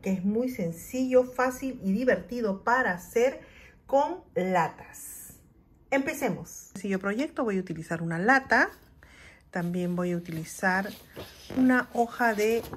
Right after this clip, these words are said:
papel de scrapbook en su diseño favorito, dependiendo de lo que quieran hacer.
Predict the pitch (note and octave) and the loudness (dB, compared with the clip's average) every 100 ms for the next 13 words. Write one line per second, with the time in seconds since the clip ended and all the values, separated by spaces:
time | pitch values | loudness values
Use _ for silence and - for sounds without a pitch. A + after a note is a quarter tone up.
0 | - - - - - - - G3 G3 F#3+ | -16 -20 -20 -18 -20 -12 -6 -4 -2 -4
1 | F#3+ - F3 F3 D#4 - - - - - | -4 -4 -2 0 -2 -4 -16 -20 -20 -20
2 | - - - - F3 - G#3 G3 A3 F3 | -20 -18 -18 -18 -16 -12 -12 -8 -8 -6
3 | - G3 F3 G3+ C#4+ E3+ F#3+ F#3+ A#3+ C#4+ | -4 -2 -2 -2 0 0 -2 -4 -4 -2
4 | A3+ G#3+ E3+ F#3 G3 G3 F#3+ F#3 E3 - | -2 -2 -4 -2 -2 -2 -2 -4 -6 -6
5 | F#3 E3+ D3+ - A#3+ D4+ | -6 -6 -8 -6 -4 -4